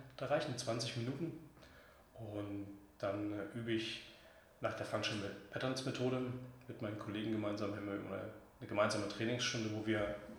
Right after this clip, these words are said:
gegenseitig schauen, okay, das machst du gerade gut und das machst du gerade nicht so gut,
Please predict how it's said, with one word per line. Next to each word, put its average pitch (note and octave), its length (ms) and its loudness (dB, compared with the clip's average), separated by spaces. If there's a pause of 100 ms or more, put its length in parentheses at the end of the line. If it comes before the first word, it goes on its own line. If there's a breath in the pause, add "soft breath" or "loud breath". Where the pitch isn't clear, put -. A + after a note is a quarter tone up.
(200)
gegenseitig A2+ 640 4
schauen, B2 360 10 (120)
okay, C3+ 500 4 (340 loud breath)
das A#2+ 120 4
machst B2 200 4
du - 100 -2
gerade A2+ 260 10
gut B2+ 140 2
und A2 100 2
das - 160 -2
machst G2+ 180 0
du A2 40 -4
gerade G#2 180 2
nicht A#2 120 2
so A#2 120 2
gut, A2+ 260 0